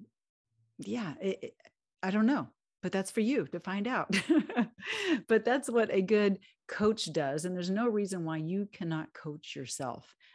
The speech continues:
by asking you, uh, yourself those questions and digging deep and really being loving and kind to yourself with those answers, as well as authentic. I think we're harder on ourselves than anybody else is.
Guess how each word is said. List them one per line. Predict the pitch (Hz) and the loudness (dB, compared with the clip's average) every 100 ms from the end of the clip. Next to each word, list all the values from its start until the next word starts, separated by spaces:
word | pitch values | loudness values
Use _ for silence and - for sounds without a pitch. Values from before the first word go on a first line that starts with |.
| _ | _
by | - 151 - | -6 -6 -6
asking | 139 143 - 170 156 | -8 -8 -4 -2 -2
you, | 151 147 143 147 _ _ - | -2 -4 -6 -10 _ _ -12
uh, | |
yourself | 165 165 - 185 139 - | -6 -4 -2 -4 -4 -6
those | 143 - | -10 -8
questions | - 139 - - - | -8 -8 -8 -10 -10
and | 151 151 139 | -8 -8 -2
digging | 185 180 180 170 | 0 0 0 -2
deep | 147 156 135 151 | -2 -4 -4 -6
and | 156 151 | -6 -2
really | 180 202 202 | 0 2 0
being | 180 180 165 - - _ - | 0 -2 -4 -6 -16 _ 0
loving | 185 190 202 196 - | 0 2 0 0 -2
and | 175 | -6
kind | - - 220 208 170 151 156 160 - _ | -6 -10 -6 -4 -2 -2 -4 -8 -16 _
to | - | -8
yourself | 180 165 - 147 135 | -6 -4 -4 -6 -6
with | 160 | -8
those | 156 143 | -6 -6
answers, | 147 143 139 139 135 | -6 -6 -8 -10 -10
as | - 151 | -12 -6
well | 156 | -4
as | 151 | -4
authentic. | 143 131 156 147 - - - - - - - - | -6 -10 -10 -10 -10 -14 -18 -20 -20 -20 -16 -6
I | 180 | 0
think | 214 180 | 0 2
we're | 170 | -2
harder | - - 190 190 202 | -4 -2 0 0 -2
on | 180 175 | -2 -4
ourselves | 160 - 160 165 170 165 - | -4 -4 -4 -4 -4 -6 -8
than | 160 156 143 - - | -6 -6 -6 -8 -2
anybody | 240 208 160 143 139 | 0 2 0 -4 -6
else | 139 139 - | -6 -8 -8
is. | 143 143 139 | -6 -6 -8